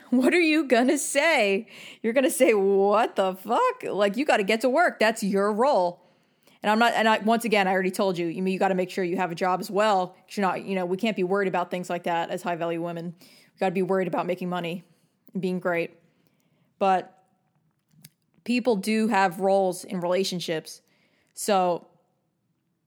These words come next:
if your husband's awesome and he works his ass off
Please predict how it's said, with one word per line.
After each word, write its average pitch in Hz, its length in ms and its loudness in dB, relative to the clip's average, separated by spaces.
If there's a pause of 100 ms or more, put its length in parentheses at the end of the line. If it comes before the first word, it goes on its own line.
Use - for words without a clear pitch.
(160)
if 196 200 -2
your 233 100 0
husband's 214 400 0
awesome 202 560 0 (500)
and 196 140 0
he 226 100 2
works 220 280 0
his 202 140 -2
ass 220 260 2
off 190 320 0